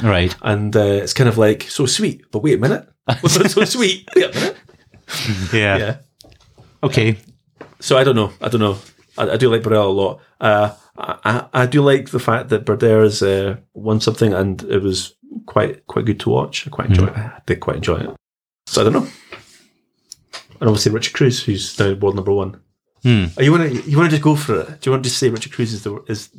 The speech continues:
Speaker 2: our coolest fencer?
Speaker 1: Oh yes, okay,
Speaker 2: Yeah,
Speaker 1: okay.
Speaker 2: he's world number one. He's made history. We can let him off with it.
Speaker 1: Yeah. So it's, he's not our coolest fencer on the planet for the first time, but you know, it's yet another small accolade to add to his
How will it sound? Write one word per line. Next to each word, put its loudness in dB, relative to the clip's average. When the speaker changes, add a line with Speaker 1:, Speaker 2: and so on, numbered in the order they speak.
Speaker 2:
our -4
coolest -8
fencer? -12
Speaker 1:
Oh 4
yes, 0
okay, 0
Speaker 2:
Yeah, 0
Speaker 1:
okay. -6
Speaker 2:
he's -8
world 4
number 2
one. 2
He's -4
made -2
history. -4
We -6
can -4
let -4
him -8
off -8
with -12
it. -8
Speaker 1:
Yeah. 0
So 0
it's, -2
he's 0
not 4
our 2
coolest 0
fencer 0
on 2
the 2
planet 0
for -14
the -2
first 0
time, 0
but -2
you 4
know, 0
it's -4
yet 4
another 2
small -2
accolade -2
to -4
add -2
to -4
his -2